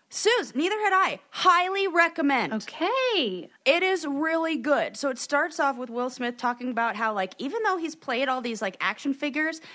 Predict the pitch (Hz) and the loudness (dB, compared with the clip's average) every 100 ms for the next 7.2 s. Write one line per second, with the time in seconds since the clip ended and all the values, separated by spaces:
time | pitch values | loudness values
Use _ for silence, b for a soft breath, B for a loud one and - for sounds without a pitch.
0 | B - 339 277 - b 160 160 196 277 | B 2 2 0 -8 b 0 2 4 2
1 | 269 262 254 254 254 - 262 180 - B | 2 2 2 0 0 2 2 2 -4 B
2 | B 277 269 208 - 202 370 214 254 262 | B 0 0 2 2 6 6 6 6 6
3 | 240 - - 247 277 - - - - 262 | 2 -2 0 2 2 -2 -8 -6 0 4
4 | 277 262 - 262 196 220 254 247 247 330 | 4 2 -2 0 0 0 0 0 0 0
5 | 330 302 247 240 240 254 240 220 196 _ | 2 2 2 4 4 2 0 -2 -10 _
6 | 160 - 240 233 277 226 180 190 196 247 | -2 2 2 4 2 4 2 2 2 2
7 | 190 - | 0 -4